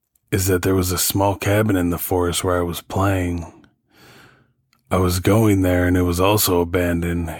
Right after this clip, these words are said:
It was like visiting where the family lived, but years after their death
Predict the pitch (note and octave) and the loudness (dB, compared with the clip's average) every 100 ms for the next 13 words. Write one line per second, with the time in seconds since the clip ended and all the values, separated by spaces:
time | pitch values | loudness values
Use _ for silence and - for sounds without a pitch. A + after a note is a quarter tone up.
0 | G2 F#2 F#2+ F#2 F2 F2+ E2+ F2+ G2 F#2 | -10 -2 0 2 0 -2 -2 0 0 0
1 | F#2+ F#2 F#2 F2+ E2+ G2+ F#2 F#2 F2 F2+ | 2 2 2 0 -2 0 2 2 0 2
2 | G2+ F#2+ F2+ F2+ - F#2 F#2 G2+ G2+ G2 | 2 2 -2 -8 -6 -4 -4 0 2 2
3 | F2+ F#2 F2 - F2 E2+ E2+ G2 G2+ F2+ | 2 0 -2 -2 -2 -2 -2 -2 0 -2
4 | - | -8